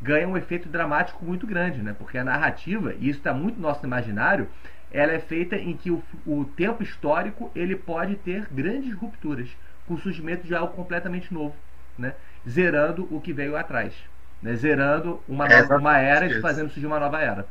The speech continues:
Speaker 2: É exatamente isso. E é isso que permite imaginar que a crise, né, é uma forma de, de, de alçar certos eventos, né,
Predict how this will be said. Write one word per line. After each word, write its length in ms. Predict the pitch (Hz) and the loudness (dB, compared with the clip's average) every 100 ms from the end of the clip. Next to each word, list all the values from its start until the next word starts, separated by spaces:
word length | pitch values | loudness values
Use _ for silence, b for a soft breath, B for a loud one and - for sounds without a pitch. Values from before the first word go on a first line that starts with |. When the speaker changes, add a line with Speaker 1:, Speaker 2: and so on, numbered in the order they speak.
| - - - - - - - - - - - - - | -8 -8 -8 -8 -8 -8 -8 -8 -8 -8 -8 -8 6
Speaker 2:
É 100 | 135 | 10
exatamente 680 | 131 185 170 165 180 180 190 | 12 12 12 10 8 6 6
isso. 380 | 151 135 - | 6 4 4
E 80 | 127 | 8
é 120 | 139 | 8
isso 280 | 160 196 190 | 8 6 4
que 120 | 175 | 0
permite 760 | 170 156 131 151 185 196 - 131 117 117 | 6 6 6 4 6 4 4 4 4 4
imaginar 760 | 135 135 127 131 131 165 165 - | 8 10 10 10 12 12 12 8
que 320 | 143 143 139 | 4 4 8
a 120 | 131 | 8
crise, 640 | 123 135 170 202 120 101 104 B B - | 8 6 6 6 6 2 -2 B B 2
né, 300 | 117 127 143 | 8 10 10
é 120 | 131 131 | 10 10
uma 220 | 143 135 | 10 6
forma 840 | - 147 156 151 160 165 170 165 B B - | 6 8 8 8 8 10 8 4 B B -4
de, 1300 | 127 143 151 151 151 151 151 151 151 151 147 175 135 | 4 8 10 10 10 10 10 12 12 12 12 10 4
de, 1300 | 127 139 143 143 143 139 135 135 131 127 120 120 110 | 6 8 8 10 10 10 12 12 12 12 10 6 4
de 220 | 117 135 | 6 8
alçar 640 | - 180 175 - 170 - - | 10 10 10 10 12 12 10
certos 500 | - 139 131 135 131 | 10 10 10 4 4
eventos, 760 | 135 117 127 156 160 - - b b b - | 6 8 8 6 2 -2 -4 b b b 0
né, 280 | 127 143 | 4 6